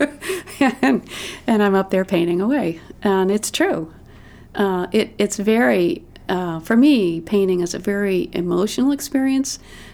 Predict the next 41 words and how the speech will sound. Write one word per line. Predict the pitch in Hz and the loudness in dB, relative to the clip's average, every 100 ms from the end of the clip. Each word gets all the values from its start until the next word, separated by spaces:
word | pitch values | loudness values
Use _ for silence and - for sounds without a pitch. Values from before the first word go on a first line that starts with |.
| - | -4
very | 220 208 | -2 0
energetic | 202 190 175 175 175 233 | 0 -2 -2 -2 -2 -2
experience. | 277 - - 226 226 226 - | -4 -4 -2 0 0 0 -4
It's | 190 - | -6 -2
not | 196 190 - | 0 0 0
something | 214 196 185 | -4 -2 -2
that | 180 | 0
I | |
can | 175 180 | -2 -2
just | 180 - | -4 -2
go | 190 | -2
up | 190 170 | -2 -2
and | 165 | -4
say, | 185 | 0
"Okay, | 285 240 | 0 2
now | 220 208 | 2 2
I'm | 196 | 0
gonna | 180 | -4
paint." | - 190 - - - - - - - | 0 0 0 -8 -20 -20 -20 -20 -10
I | - 185 | -4 -2
have | 175 180 170 - | -2 -4 -4 -6
to | - 208 190 | -2 0 0
set | 175 - 190 - | -2 0 -2 -2
the | 185 | -2
scene | - 196 202 262 320 320 - - - | 0 0 4 4 4 0 -16 -20 -20
for | - | -4
myself | 220 226 214 226 240 262 - | 0 0 0 0 0 -2 -4
and | 190 | -4
gear | 180 185 | -2 -2
myself | 180 180 185 175 - | -2 -2 -4 -4 -2
up | - - - | -2 -4 -6
and | 190 170 | -4 -2
get | 170 | -4
into | 175 190 - | -2 -4 -2
it | 220 | -4
slowly | - 214 214 233 247 240 | -2 -2 0 0 -2 -2
and | 190 | -4
allow | 185 180 180 | -2 -2 -2
myself | 185 190 - 196 - | -2 -2 -2 -6 -8
the | |
space | - - 294 311 214 - | -8 -2 0 0 0 -2